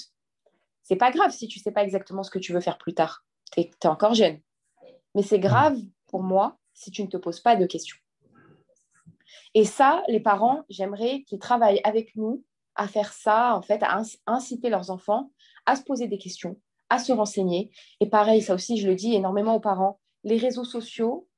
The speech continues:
Speaker 1: sont une aubaine. N'interdisez pas les réseaux sociaux à vos enfants, mais plutôt accompagnez-les, accompagnez-les dans les réseaux sociaux. Instagram, pour moi, c'est pas à bannir chez un collégien ou chez un lycéen, mais plutôt, euh, bah tiens, on va, on va,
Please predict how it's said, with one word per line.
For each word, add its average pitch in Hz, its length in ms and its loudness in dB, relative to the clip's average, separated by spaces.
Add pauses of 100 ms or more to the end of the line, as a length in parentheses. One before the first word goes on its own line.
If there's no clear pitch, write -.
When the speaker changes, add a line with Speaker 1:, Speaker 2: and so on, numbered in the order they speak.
(140)
Speaker 1:
sont 220 240 -4
une 240 260 0
aubaine. 208 560 0
N'interdisez 196 540 -2
pas 311 160 0
les 269 100 0
réseaux 202 180 -6
sociaux 190 380 -6 (200)
à 180 100 -2
vos 165 200 -4
enfants, 247 400 0 (300)
mais 214 80 4
plutôt 240 440 0
accompagnez-les, 254 1000 0
accompagnez-les 233 760 -2
dans 226 100 -6
les 190 100 -6
réseaux 175 200 -10
sociaux. - 340 -16 (520)
Instagram, 226 600 2 (140)
pour 214 160 -2
moi, 208 300 2
c'est 202 140 -4
pas 254 120 2
à 233 80 4
bannir 240 440 2
chez 190 200 -12
un 185 100 -8
collégien 220 500 -4 (260)
ou 196 60 -6
chez 196 220 0
un 202 100 2
lycéen, 202 400 -2 (640)
mais 220 120 4
plutôt, 233 500 4 (340)
euh, 190 120 6
bah 202 140 6
tiens, 294 420 -2
on 208 60 -6
va, 202 300 0
on 220 80 -8
va, 220 120 -2